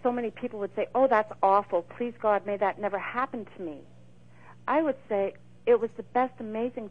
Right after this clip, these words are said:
thing that's ever happened in my life. It was filled with grace. I've learned so much, and I actually got to experience a quiet mind." Now, I went to Geshe La again, to Geshe Yongdong about this,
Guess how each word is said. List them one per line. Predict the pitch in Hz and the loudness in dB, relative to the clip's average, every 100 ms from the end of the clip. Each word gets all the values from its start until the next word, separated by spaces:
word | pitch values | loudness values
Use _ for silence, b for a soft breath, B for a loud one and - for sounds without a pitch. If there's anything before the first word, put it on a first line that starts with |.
| - | -8
thing | 247 | -6
that's | 226 208 | -6 -4
ever | 214 202 | -6 -4
happened | 196 220 226 220 | -6 -8 -8 -10
in | 196 | -8
my | 180 | -6
life. | 185 190 220 - | 0 0 0 -6
It | - | -14
was | 185 - | -16 -10
filled | - 220 220 | -2 -2 -4
with | 190 - | -14 -8
grace. | 190 214 233 | -2 -2 -2
I've | 185 - | -8 -6
learned | 190 208 269 - | -4 -4 -4 -6
so | 202 | -6
much, | 180 175 214 - | -2 -2 -2 -6
and | 196 | -8
I | 190 | -4
actually | 196 233 - | -4 -4 -8
got | - 214 214 | -4 -4 -4
to | |
experience | 208 - 208 208 196 190 | -14 -10 -8 -6 -8 -12
a | |
quiet | - 202 202 208 196 | -8 -2 -2 -2 -6
mind." | 190 202 160 151 - - - - - B B B B B B B | -6 -6 -8 -14 -20 -20 -20 -20 -20 B B B B B B B
Now, | 202 202 | 2 6
I | 202 | 6
went | 226 320 | 4 0
to | 320 | 2
Geshe | 269 262 262 262 | 4 4 0 2
La | 214 180 | 2 2
again, | 185 214 202 160 156 | -2 0 0 -2 -10
to | - - | -20 -4
Geshe | 208 - 214 | -4 -2 -2
Yongdong | 196 240 233 190 | -2 2 2 2
about | 175 190 214 | 2 0 0
this, | 165 151 | -4 -6